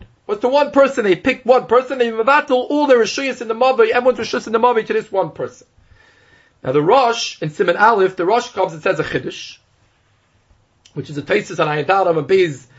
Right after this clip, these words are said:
the Ramas Mavi also says this halacha. The halacha is, he says that we,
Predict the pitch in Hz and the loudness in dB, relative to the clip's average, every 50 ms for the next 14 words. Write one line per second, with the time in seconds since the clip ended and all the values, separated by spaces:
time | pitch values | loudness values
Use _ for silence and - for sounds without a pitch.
0 | _ _ _ - 156 156 156 190 208 196 - - 170 185 202 196 180 190 208 208 | _ _ _ -2 0 0 2 2 0 0 -2 -2 -2 0 0 0 0 0 0 0
1 | - 180 160 - 190 160 160 151 156 151 143 127 127 123 - - 139 156 - _ | 0 -2 -4 -4 -4 -4 -4 -4 -4 -4 -4 -4 -4 -6 -6 -6 -8 -10 -10 _
2 | _ _ _ _ _ _ _ _ _ _ _ _ - - 156 185 240 269 269 262 | _ _ _ _ _ _ _ _ _ _ _ _ -8 -4 0 2 2 2 4 4
3 | 254 254 277 269 233 214 214 196 - 185 156 - - 240 247 226 214 208 202 - | 4 4 6 4 4 4 2 -2 -8 -10 -6 -2 0 2 2 4 2 2 0 -2
4 | 180 175 170 180 165 156 | -4 -6 -6 -10 -12 -12